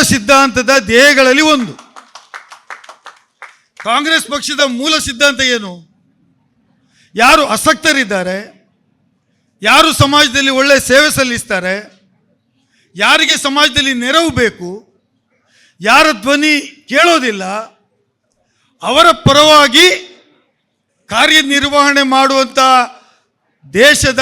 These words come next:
ಪ್ರಪಂಚದ ಅತ್ಯಂತ ದೊಡ್ಡ ರಾಜಕೀಯ ಪಕ್ಷಗಳಲ್ಲಿ ಕಾಂಗ್ರೆಸ್ ಪಕ್ಷ ಒಂದು ಅಂತ ಹೇಳುವಂಥದ್ದನ್ನು ನಾನು ಹೇಳಲಿಕ್ಕೆ ಬಯಸ್ತಾ ಇದ್ದೇನೆ.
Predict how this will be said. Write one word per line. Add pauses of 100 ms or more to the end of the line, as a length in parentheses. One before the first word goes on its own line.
ಪ್ರಪಂಚದ
ಅತ್ಯಂತ
ದೊಡ್ಡ (1000)
ರಾಜಕೀಯ
ಪಕ್ಷಗಳಲ್ಲಿ
ಕಾಂಗ್ರೆಸ್
ಪಕ್ಷ (1040)
ಒಂದು
ಅಂತ
ಹೇಳುವಂಥದ್ದನ್ನು
ನಾನು
ಹೇಳಲಿಕ್ಕೆ
ಬಯಸ್ತಾ
ಇದ್ದೇನೆ.